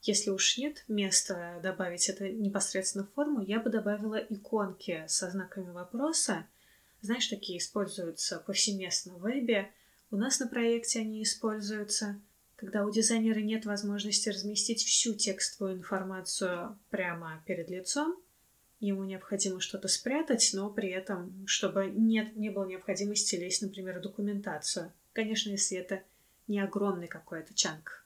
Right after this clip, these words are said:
важной информации. Вот. Я бы в первую очередь подумала о таких иконках. Я думаю, они очень удобные, пользователи к ним уже привыкли,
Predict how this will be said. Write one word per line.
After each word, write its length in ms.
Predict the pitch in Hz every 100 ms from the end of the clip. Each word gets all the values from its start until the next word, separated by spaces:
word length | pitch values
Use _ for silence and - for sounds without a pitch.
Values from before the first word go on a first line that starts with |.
| _
важной 380 | 175 156 170 156
информации. 880 | 147 175 160 185 220 - 214 190 190 _ _ _ _ _ _ -
Вот. 280 | 185 - - _ _ -
Я 160 | 214 220
бы 100 | 247
в 60 |
первую 240 | 220 190 214
очередь 300 | 226 202 -
подумала 460 | 190 208 202 185
о 60 | 175
таких 400 | 196 - 196 -
иконках. 680 | - 262 294 - 226 - - _ _ _ -
Я 160 | 220
думаю, 280 | 226 220 220
они 140 | 220
очень 300 | 220 226 226
удобные, 460 | 214 269 311 277 185
пользователи 580 | - 240 226 214 - 190
к 140 | -
ним 140 | 185 190
уже 200 | 196 180
привыкли, 800 | - 190 214 262 - 226 170